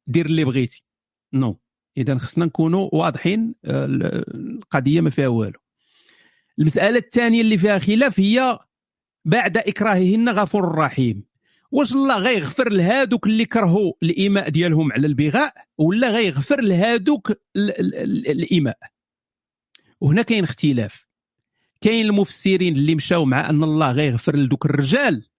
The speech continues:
دوك، دوك الأسياد اللي كرهوهم، وهذه هي اللي تن-، تنميل ليها أنا أكثر. علاش؟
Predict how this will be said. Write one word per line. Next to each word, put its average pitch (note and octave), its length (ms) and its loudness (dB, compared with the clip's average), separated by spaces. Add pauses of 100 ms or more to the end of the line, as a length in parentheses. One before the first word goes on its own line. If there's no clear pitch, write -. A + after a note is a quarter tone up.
دوك، D3 220 -2
دوك D3 220 0
الأسياد E3+ 560 0 (920)
اللي E3 420 0 (580)
كرهوهم، C#3+ 520 0
وهذه E3+ 280 0
هي A3+ 40 0
اللي B3 160 0
تن-، G#3 300 -2
تنميل F3+ 360 0
ليها D#3 380 0
أنا - 180 -2
أكثر. A#2 300 -4
علاش؟ D3+ 440 -2